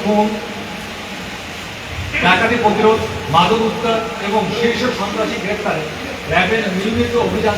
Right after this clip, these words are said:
চলমান রয়েছে। এর এই অংশ হিসাবে র্যাব পনেরো শীর্ষ সন্ত্রাসী ডাকাত শফিকে ধরতে দীর্ঘ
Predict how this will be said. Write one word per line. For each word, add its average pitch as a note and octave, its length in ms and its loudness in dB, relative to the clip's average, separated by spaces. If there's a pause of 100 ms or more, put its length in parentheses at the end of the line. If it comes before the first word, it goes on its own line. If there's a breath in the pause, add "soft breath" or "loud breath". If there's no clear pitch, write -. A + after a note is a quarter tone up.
চলমান G3 320 2 (100)
রয়েছে। E3+ 280 -2 (1160)
এর A3 140 2
এই B3 80 6 (180)
অংশ G#3+ 160 0 (120)
হিসাবে G#3+ 280 0 (500)
র্যাব F#3+ 240 2
পনেরো A3+ 340 4 (1500)
শীর্ষ A3+ 180 4 (140)
সন্ত্রাসী A3+ 360 2 (100)
ডাকাত G#3 280 4 (340)
শফিকে G3+ 400 2 (760)
ধরতে F#3+ 320 0 (240)
দীর্ঘ G#3 200 4